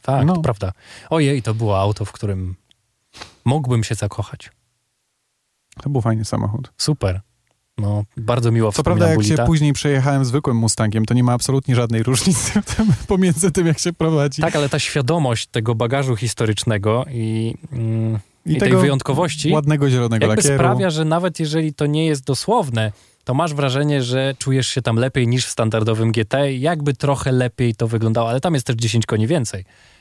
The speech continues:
Speaker 1: i filtr, filtr stożkowy
Speaker 2: No
Speaker 1: tam jest.
Speaker 2: teraz Mach One ma tyle samo koni, co Bullitt.
Speaker 1: Okej. No tak.
Speaker 2: Także już Bullitt nie jest tak wyjątkowy.
Speaker 1: Mm.
Speaker 2: Ale dalej w Bullicie nie masz znaczka Mustanga na przodzie,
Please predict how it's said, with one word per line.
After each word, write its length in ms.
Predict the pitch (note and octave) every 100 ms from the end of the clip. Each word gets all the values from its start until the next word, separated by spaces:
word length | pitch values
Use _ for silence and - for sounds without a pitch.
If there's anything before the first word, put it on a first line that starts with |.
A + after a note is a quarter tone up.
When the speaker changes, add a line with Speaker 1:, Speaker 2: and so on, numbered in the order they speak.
| -
Speaker 1:
i 80 | G#2+
filtr, 420 | - A2+ - A#2 G#2 G2+ A2
filtr 300 | - A2+ -
stożkowy 500 | - G2+ - G2+ F#2
Speaker 2:
No 20 |
Speaker 1:
tam 80 | B2+
jest. 80 | B2
Speaker 2:
teraz 260 | C3+ A#2
Mach 280 | C#3 B2+ -
One 300 | C3+ B2+ C#3+ D3+
ma 140 | B2
tyle 200 | B2+ C3
samo 260 | - B2+ A#2+
koni, 300 | B2 B2 A#2+
co 120 | A#2
Bullitt. 360 | G#2+ G2 - - _ _ _ _ _ -
Speaker 1:
Okej. 400 | G#2+ G#2 F#2+ F2 - _ -
No 100 | A2
tak. 80 | G#2+
Speaker 2:
Także 300 | A2+ G#2+ A#2
już 200 | A2+ A#2
Bullitt 560 | B2 B2+ G#2+ - - _ _ -
nie 140 | B2+
jest 180 | A#2 -
tak 140 | A2+ - -
wyjątkowy. 480 | A#2 A#2 - G2+ G2 - -
Speaker 1:
Mm. 240 | B2 C3 C3+ _ -
Speaker 2:
Ale 300 | C3 E3+ F3
dalej 300 | C#3+ C#3+ C#3
w 40 |
Bullicie 400 | B2 C3 A#2 C3+
nie 100 | A#2+
masz 320 | A2+ A2 - A#2+
znaczka 460 | A2 A2 - G#2
Mustanga 580 | G#2 G#2+ G#2+ F#2 G#2+ B2
na 140 | B2 -
przodzie, 460 | - F2+ G2 A#2